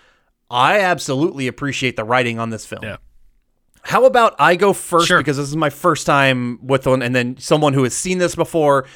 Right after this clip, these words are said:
Speaker 1: you getting your take
Speaker 2: Okay.
Speaker 1: on rewatching it. So I absolutely can see why so many people laud this as an all-time great comedy. The quick visual ga-, gags, the quick dialogue is very strong.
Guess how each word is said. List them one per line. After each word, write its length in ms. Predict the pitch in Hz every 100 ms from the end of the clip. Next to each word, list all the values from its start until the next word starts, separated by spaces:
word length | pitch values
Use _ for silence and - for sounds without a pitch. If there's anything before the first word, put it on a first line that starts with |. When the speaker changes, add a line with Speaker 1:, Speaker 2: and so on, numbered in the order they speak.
| - -
Speaker 1:
you 200 | 127 156
getting 260 | 151 131
your 280 | 110 139 156
take 380 | - 120 113 -
Speaker 2:
Okay. 220 | 175 190
Speaker 1:
on 200 | - 123
rewatching 500 | 113 117 113 110 113
it. 200 | 107 - _ _ _ -
So 140 | 147 151
I 160 | 165 - -
absolutely 1300 | 196 220 202 - 233 208 208 262 185 226 180 107 _
can 200 | - 175
see 480 | 156 - 196 180 156
why 140 | 123
so 180 | 123 165
many 160 | 160 151
people 280 | 156 139 123
laud 280 | 139 143 120
this 200 | 120 -
as 180 | 123
an 60 | 139
all-time 460 | 143 131 131 123 123
great 280 | 120 120
comedy. 480 | - 113 107 95 - _ - - _ _
The 320 | 120 131 131 _
quick 320 | - 196 233 139
visual 480 | 131 156 165 160
ga-, 240 | 135 151 127
gags, 420 | 139 139 143 113
the 100 | 117
quick 320 | - 175 170
dialogue 600 | 123 139 147 135 131 123 - _ 143
is 520 | 147 143 135 117 - _ _
very 680 | 117 107 104 131 135 117 113
strong. 540 | - 131 117 107 -